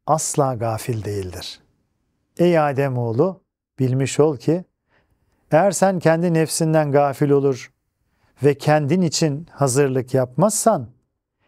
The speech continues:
elbette ki başkası senin için hazırlık yapmaz.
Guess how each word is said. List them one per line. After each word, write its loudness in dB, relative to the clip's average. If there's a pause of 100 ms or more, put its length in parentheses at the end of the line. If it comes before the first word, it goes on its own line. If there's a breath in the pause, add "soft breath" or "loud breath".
(440)
elbette 2
ki 0
başkası -2
senin 0
için -2
hazırlık -2
yapmaz. -2